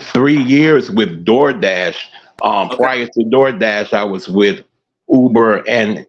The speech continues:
Speaker 1: Lyft doing the rideshare thing.
Speaker 2: Okay. Yeah, yeah. Which, what do you like better, uh, rideshare or food delivery?
Speaker 1: Um, I'm gonna say the food delivery.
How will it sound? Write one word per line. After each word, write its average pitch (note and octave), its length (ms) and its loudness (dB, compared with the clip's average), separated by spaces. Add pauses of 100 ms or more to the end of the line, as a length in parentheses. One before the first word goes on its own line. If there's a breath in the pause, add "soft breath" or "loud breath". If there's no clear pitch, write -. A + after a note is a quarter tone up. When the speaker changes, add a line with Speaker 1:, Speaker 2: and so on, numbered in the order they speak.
Speaker 1:
Lyft A2+ 380 0
doing G#2+ 200 2
the F#2+ 100 0
rideshare G2 720 -2
thing. E2 240 -8 (960 soft breath)
Speaker 2:
Okay. - 140 -12 (180)
Yeah, A2+ 200 -6
yeah. G2 260 -8 (180)
Which, F3 240 -4
what F3 180 -4
do G#3+ 60 -6
you G3+ 60 -6
like F#3+ 200 -8
better, C3+ 360 -6
uh, A2+ 340 -14
rideshare C#3+ 460 -10
or D#3 100 -8
food C#3+ 180 -14
delivery? A#2 360 -16 (1400 loud breath)
Speaker 1:
Um, G3+ 380 -2 (1080 loud breath)
I'm A#3 160 -4
gonna A#3 200 2
say F#3 180 2
the C3 100 0
food D3 300 2
delivery. G2 460 0